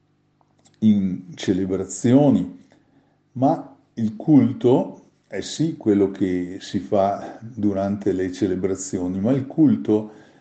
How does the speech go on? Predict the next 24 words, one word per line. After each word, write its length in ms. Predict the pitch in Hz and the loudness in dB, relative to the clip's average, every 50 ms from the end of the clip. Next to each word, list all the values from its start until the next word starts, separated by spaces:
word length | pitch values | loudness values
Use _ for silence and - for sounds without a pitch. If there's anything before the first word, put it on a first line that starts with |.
| _ _ _ | _ _ _
è 160 | - 131 131 | -4 -2 0
anche 460 | 123 120 127 135 139 135 - 131 110 | 2 4 4 4 2 2 2 0 -2
quello 300 | - - 113 110 113 139 131 | 2 2 4 4 4 4 2
della 220 | 107 98 95 95 | 2 0 -2 -2
stessa 420 | - - - 101 92 - - 95 90 | -6 -6 -6 -6 -6 -4 -6 -6 -4
vita, 520 | 90 107 107 101 - - 87 80 - - _ _ _ _ _ _ _ _ _ _ _ | -2 -2 -2 -2 -2 -4 -6 -8 -8 -10 _ _ _ _ _ _ _ _ _ _ _
di 100 | - 104 | 2 4
una 200 | 107 110 123 127 | 4 6 6 4
vita 560 | 104 90 92 98 - - 151 151 147 147 - | 2 0 -4 -6 -2 0 0 0 0 -2 -6
secondo, 880 | - - - - - - - 95 95 95 98 110 120 120 - - - - _ _ | -6 -4 -4 -4 -4 -6 -8 -8 -6 -2 0 2 2 2 0 -4 -14 -20 _ _
secondo 560 | - - - - - - 95 90 90 90 87 | -10 -8 -8 -8 -6 -6 -4 -4 -2 -2 -2
il 60 | 87 | -4
Signore. 640 | - - - 107 92 85 82 82 80 80 82 - - - _ _ _ - - - _ | -4 -4 -4 -4 -4 -4 -4 -6 -6 -8 -8 -10 -12 -16 _ _ _ -20 -20 -2 _
E 120 | - 190 | 2 4
continua 500 | 180 - 135 113 117 - 156 143 135 120 | 6 6 6 6 4 2 2 4 4 4
infatti 420 | 104 98 - - 104 104 - 107 101 | 4 2 2 2 0 2 0 -2 -2
dicendo: 520 | 110 123 - - 131 98 92 92 92 95 | -2 -4 -2 -2 -2 -2 -2 -2 -2 0
"Non 220 | 98 131 175 180 | 0 2 2 2
conformatevi 960 | - - 110 101 - - 95 92 90 92 110 123 147 143 - - 123 101 98 101 | 2 2 0 0 0 0 -2 -2 0 2 2 2 2 2 2 2 2 4 4 4
alla 160 | 92 95 90 | 4 2 2
mentalità 800 | 92 92 92 92 87 - 104 92 92 90 90 - - 101 95 90 | 0 -2 -4 -6 -2 -2 0 0 0 -2 -2 0 2 2 2 2
di 140 | 90 90 90 | 0 -4 -2
questo 360 | - 107 92 - - - 156 | -2 -2 -4 -2 -2 -2 -2
secolo, 760 | - - - 107 92 87 - - - 120 135 160 - - | -2 0 0 -2 -2 -2 -2 -2 -2 0 0 -2 -2 -6